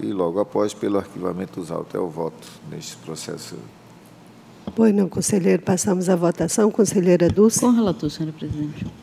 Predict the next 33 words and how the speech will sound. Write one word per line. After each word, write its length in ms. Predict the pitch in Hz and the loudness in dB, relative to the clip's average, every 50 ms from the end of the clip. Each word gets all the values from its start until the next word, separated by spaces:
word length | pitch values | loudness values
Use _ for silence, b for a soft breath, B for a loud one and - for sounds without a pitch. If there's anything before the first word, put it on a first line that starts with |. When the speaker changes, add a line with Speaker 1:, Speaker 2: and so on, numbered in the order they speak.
| - | -2
Speaker 2:
Eu 140 | 196 190 190 | 0 0 2
também 320 | - 208 202 196 202 214 | 4 4 4 6 6 6
voto 360 | 214 170 196 185 180 170 - - | 4 4 2 2 2 0 -4 -4
com 180 | - 202 190 | -2 -2 -2
o 60 | 196 | -2
conselheiro 640 | 180 - 190 170 165 - 202 165 170 175 175 165 180 | -2 -2 -4 -4 -2 -2 -2 0 2 2 2 2 2
relator. 840 | 180 151 190 180 196 226 247 240 - - 214 208 208 214 220 233 240 - - - | 0 2 2 4 4 4 2 2 4 6 6 8 8 8 6 4 2 -2 -8 -8
Então, 320 | - 175 - - 190 190 196 | -8 -4 0 2 2 2 2
por 220 | - - 220 220 | 4 4 6 6
unanimidade, 720 | 226 214 202 202 196 190 190 180 165 160 180 185 180 185 | 6 6 4 4 4 4 4 2 4 4 2 2 2 2
nos 220 | 190 185 185 180 - | 0 -2 -2 -2 0
termos 280 | - 185 185 190 196 | 0 0 0 0 0
do 120 | 180 180 180 | -4 -4 -4
voto 340 | 160 180 175 180 175 - 190 | 0 0 0 0 0 -2 -2
do 120 | 165 180 | -4 -2
conselheiro 580 | - - 185 185 - 190 170 165 165 165 165 170 | 0 0 0 0 2 0 0 2 2 0 0 0
relator, 540 | 151 190 175 185 196 190 - - 202 202 | -2 -2 -2 -2 -2 -4 -2 -2 -2 -2
que 120 | 202 - 233 | -2 -4 -4
continua 580 | - - 240 233 - 254 233 196 180 180 180 | 0 0 0 0 0 0 2 4 6 6 4
com 120 | 175 - 180 | 4 2 0
a 60 | 180 | 0
palavra 500 | 180 - 226 214 185 190 202 202 196 202 | 0 0 -2 0 0 -2 -2 -2 -2 -2
agora 300 | 196 180 190 196 190 190 | -2 0 0 0 0 0
com 140 | 190 - 208 | 2 2 2
o 60 | 196 | 2
processo 640 | - - 190 190 - - 202 190 180 180 - - 175 | 2 0 -4 -4 -2 0 2 2 2 2 -2 -6 -6
vinte 260 | 160 185 240 247 - | -2 0 0 0 -2
e 60 | - | -4
três 300 | - - - 233 185 165 | -2 2 2 2 4 4
mil 280 | 175 180 208 226 240 240 B B B B B B B | 4 4 4 4 2 0 B B B B B B B
setecentos 680 | - - 214 196 196 - - - 233 220 233 220 202 | -2 0 0 0 0 0 2 6 8 8 8 6 4
e 100 | 247 240 | 2 0
um. 160 | 214 151 135 | 0 0 -2